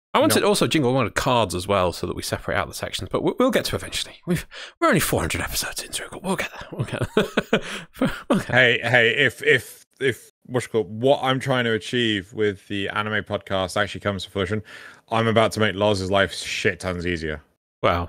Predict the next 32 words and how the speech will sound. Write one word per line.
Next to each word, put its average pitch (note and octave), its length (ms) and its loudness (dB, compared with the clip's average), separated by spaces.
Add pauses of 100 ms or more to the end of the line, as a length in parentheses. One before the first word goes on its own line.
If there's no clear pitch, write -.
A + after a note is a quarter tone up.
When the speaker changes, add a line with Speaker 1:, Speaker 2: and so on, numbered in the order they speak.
Speaker 1:
and G2+ 120 0
you're F2+ 100 0
gonna F2+ 100 -4
hack - 300 -4
my F#2+ 140 -2
machine. F#2 480 -2 (560)
Poor - 180 0
machine. - 400 -10
<laughs> - 40 -2
Anyway, B2 300 2
anyway, D3 300 2 (380)
moving D3 280 2 (120)
on. - 100 4 (460)
Big F#3+ 200 2
Beard F3+ 300 4
Bear C#3+ 240 6
ninety-three. B2 640 2 (480)
"In A3 180 6
the A#3 80 4
new A#3 320 4
War C4+ 240 4
trailer, A#3 600 0
we B2+ 120 2
got F#3+ 260 2
to E3+ 80 0
see F#3+ 200 0
the E3+ 100 0
Sentients G3+ 580 2
attack - 360 -2
Cetus - 560 0 (100)
and D#3 240 4
Fortuna, E3+ 600 0